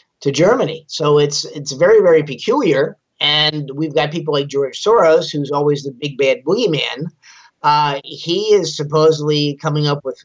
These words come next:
uh, apps for, uh, iPhones to help guide these people. His Central European University in Budapest, which is being targeted by the Hungarian government for, uh, uh, its strange extracurricular activities, they've recruited interpreters to help people move,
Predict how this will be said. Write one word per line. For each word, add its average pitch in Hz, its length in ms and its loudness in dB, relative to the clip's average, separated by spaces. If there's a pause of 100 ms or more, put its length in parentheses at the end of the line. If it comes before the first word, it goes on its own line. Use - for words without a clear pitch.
uh, 123 180 -4 (180)
apps 147 360 -2
for, 127 320 -2
uh, 123 280 -8 (180)
iPhones 139 840 -2 (340)
to 143 120 -2
help 147 260 2
guide 151 280 0
these 151 240 -8
people. 131 560 -10 (360)
His 143 160 -2
Central 165 280 0
European 151 460 2
University 151 520 2
in 131 120 -10
Budapest, 156 720 0
which 139 240 0
is 131 120 -2
being 127 220 -6
targeted 143 460 0
by 127 140 4
the 127 120 -2
Hungarian 131 560 -2
government 147 480 0 (140)
for, 117 240 -4
uh, 117 60 -6 (600)
uh, 131 360 -6 (280)
its 139 160 0
strange 156 340 0
extracurricular 139 960 0
activities, 156 800 0 (280)
they've 165 220 2
recruited 160 540 0
interpreters 147 800 0
to 139 100 -4
help 156 240 0
people 147 260 0
move, 170 480 0